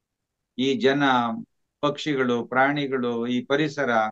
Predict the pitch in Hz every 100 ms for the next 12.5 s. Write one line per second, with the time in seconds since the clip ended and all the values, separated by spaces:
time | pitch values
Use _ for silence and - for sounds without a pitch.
0 | - _ _ _ 123 120 127 151 175 180
1 | 170 147 160 160 165 156 151 143 139 123
2 | 135 - 139 123 123 117 101 110 175 _
3 | _ _ _ _ 117 127 165 185 175 170
4 | 170 139 123 120 160 180 175 180 - 160
5 | 156 151 147 139 135 123 123 120 113 104
6 | 101 - 92 - _ _ _ _ _ _
7 | _ - 165 190 185 170 156 151 156 175
8 | 180 180 165 - 170 165 151 151 151 147
9 | 143 135 127 123 120 113 104 110 139 -
10 | _ _ _ _ _ _ _ _ - 147
11 | 156 175 185 190 175 175 180 175 170 170
12 | 165 151 139 135